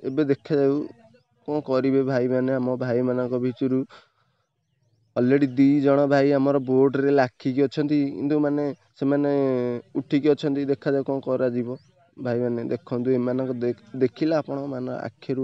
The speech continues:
ଏମିତି ଲୁହ ବାହାରିଯିବ ରେ, ଆପଣମାନେ କାନ୍ଦିଲେ ବି ସହିବ-,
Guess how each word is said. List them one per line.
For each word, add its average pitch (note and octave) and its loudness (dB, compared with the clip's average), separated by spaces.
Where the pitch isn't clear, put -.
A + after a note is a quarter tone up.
ଏମିତି C3 -2
ଲୁହ C3+ 2
ବାହାରିଯିବ C#3 -2
ରେ, A#2+ -4
ଆପଣମାନେ C#3 -6
କାନ୍ଦିଲେ A#2+ 0
ବି C3 -4
ସହିବ-, G#2 -8